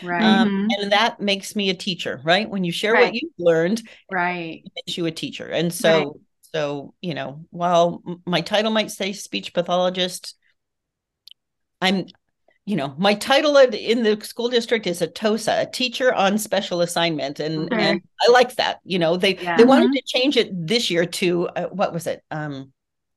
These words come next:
Speaker 2: educator on special assignment. And I'm, I'm kind of refusing to <laughs> change. I'm
Speaker 1: Right.
Speaker 2: kinda
Speaker 3: Yeah.
Speaker 2: just going along because that, that's how I view myself. I view myself
Speaker 3: Yeah.
Speaker 2: as my job is to be, is to be a teacher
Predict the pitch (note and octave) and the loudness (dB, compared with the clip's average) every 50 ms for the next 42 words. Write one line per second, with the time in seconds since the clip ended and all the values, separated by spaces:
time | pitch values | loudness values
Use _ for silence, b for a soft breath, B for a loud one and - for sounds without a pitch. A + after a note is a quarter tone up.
0 | _ _ - C4 - F#3 C4 B3 B3+ - C4+ C4 C#4 C#4+ D4 D#4 E4+ D#4+ D#4+ b | _ _ -2 0 0 0 -2 -4 -2 0 0 2 2 0 0 0 0 0 -4 b
1 | b b b b b b _ - B3 B3+ - - C4 B3+ - B3+ B3+ B3+ B3+ - | b b b b b b _ -6 -6 -2 2 2 2 2 2 2 2 2 2 0
2 | B3+ B3 A#3+ B3 C4+ C4+ C4+ - - D#3+ F3+ F#3 F3+ - - G3 G3 - - - | -4 -2 -2 0 0 0 -2 0 0 0 0 0 -2 -4 -4 -6 -6 -6 -6 -4
3 | G3+ A3 A3 - C#4 C#4+ C#4 A#3 G#3 G3 G3 - A#3+ A#3+ A#3 A3+ G#3+ G#3+ F#3 E3 | -4 -4 -2 0 0 2 2 2 0 0 -2 -2 -4 -2 0 2 2 2 0 -2
4 | - - - - - G#3+ - - - A3+ - - A3+ A#3+ - - - - - - | -4 -6 -8 -4 -2 -2 -2 0 0 0 0 0 -2 -4 -4 -6 -6 -4 -2 -2
5 | F#3+ F3+ F3+ F3+ C4 A#3 F3 E3 E3 D#3+ - - E3 - B3+ B3 B3+ B3+ B3 A#3+ | -2 -2 0 0 2 2 2 0 -2 -4 -6 -8 -10 -4 0 2 4 4 4 4
6 | A3+ A3 G#3 - _ _ _ - A#3+ B3 B3 A#3+ A#3 A#3 A3 A3 A3+ A#3 A3+ A3+ | 2 0 -4 -8 _ _ _ 2 2 2 2 2 0 2 2 2 2 0 -2 -2
7 | - G3+ G#3+ G3+ F#3 F3+ G3 G3+ G#3 G3+ - - F#3+ A3+ G#3+ G#3+ - G3+ F#3 F3+ | -2 -4 -4 -4 -6 -2 -2 -2 -2 -4 -8 -4 -2 0 0 0 -2 -4 -2 -2
8 | E3+ E3 E3 D#3+ D3+ D3+ C#3 - C3 - - - - C3+ D3 D3 D#3+ F3+ F#3+ G3 | -2 -2 -4 -8 -8 -8 -8 -10 -10 -10 -12 -10 -8 -8 -8 -6 -6 -8 -6 -6
9 | F#3 F#3 F3 - D#3+ E3 D#3+ G#3+ G3+ - C#3+ C#3 C#3+ - - F3+ F#3+ F#3+ F#3+ F3 | -6 -8 -6 -4 -6 -4 -2 -4 -4 -4 -6 -10 -10 -6 -2 -2 -2 -2 -2 -6
10 | - - E3 D#3 D#3 D#3+ D#3 D3+ D3+ D#3+ E3+ - _ _ E3+ E3 D#3+ - - D#3 | -8 -10 -10 -10 -8 -8 -8 -8 -10 -10 -12 -16 _ _ -12 -12 -12 -10 -12 -10
11 | D3+ D#3+ D3 C#3+ C#3 - C3 A#2+ A#2 - E3 E3 C#3 | -8 -8 -8 -8 -8 -10 -14 -14 -14 -14 -14 -14 -16